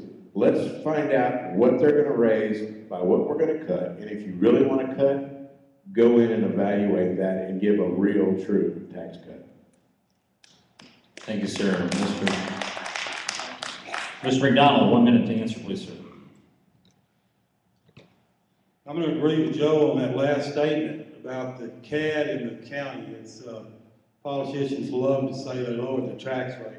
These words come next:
Speaker 3: when they, when they didn't, but they didn't really lower the taxes. They look at what the cad's gonna do. I know the cad went up two and a half percent in the last budget,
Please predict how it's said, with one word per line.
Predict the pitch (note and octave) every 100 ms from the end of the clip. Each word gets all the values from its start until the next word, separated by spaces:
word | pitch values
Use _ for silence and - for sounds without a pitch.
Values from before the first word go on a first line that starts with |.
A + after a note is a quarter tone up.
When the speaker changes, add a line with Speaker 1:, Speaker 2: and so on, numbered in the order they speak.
| -
Speaker 3:
when | -
they, | A2 - - _ _ - -
when | B2
they | B2+ B2
didn't, | F#3 - - - - -
but | -
they | B2+
didn't | B2+ B2
really | B2 A2
lower | A2+ G2+
the | F#2+
taxes. | A#2 A2 G#2+ - - _ _ _ _ _
They | A#2+
look | B2 C3
at | -
what | C3
the | C3
cad's | C3 C#3 C3+ B2
gonna | A#2+
do. | B2
I | C3
know | D#3 C#3
the | C#3
cad | D#3 D3
went | C3+ C3+
up | C#3
two | D#3
and | -
a |
half | C3
percent | B2+ - D3 C#3 C3+ C#3 - - _ _ _
in | A#2+
the | B2
last | B2+ C3+ B2+ -
budget, | C#3+ D#3 D3 - -